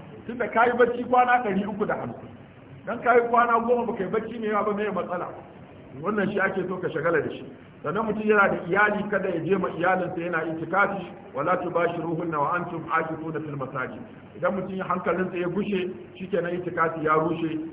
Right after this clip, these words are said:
In mace jinin al'ada ya zo mata sai ta koma gida, in ta yi tsarki sai ta dawo.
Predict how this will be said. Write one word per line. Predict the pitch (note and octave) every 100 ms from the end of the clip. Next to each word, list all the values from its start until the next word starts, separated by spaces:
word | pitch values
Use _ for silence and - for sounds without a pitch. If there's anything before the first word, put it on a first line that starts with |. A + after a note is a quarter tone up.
| -
In | F#3
mace | F3+ E3+ D3
jinin | F#3 F3
al'ada | D#3+ E3+ E3+ E3
ya |
zo | D#3+ E3
mata | E3 C#3
sai | E3
ta | F3
koma | E3 E3+ D#3
gida, | D3 E3 F#3 F#3 - - D#3+
in | D#3+
ta | E3+
yi | D#3+
tsarki | D#3+ D#3+ D#3+ D#3+
sai | E3 D#3+
ta |
dawo. | A#2+ A2+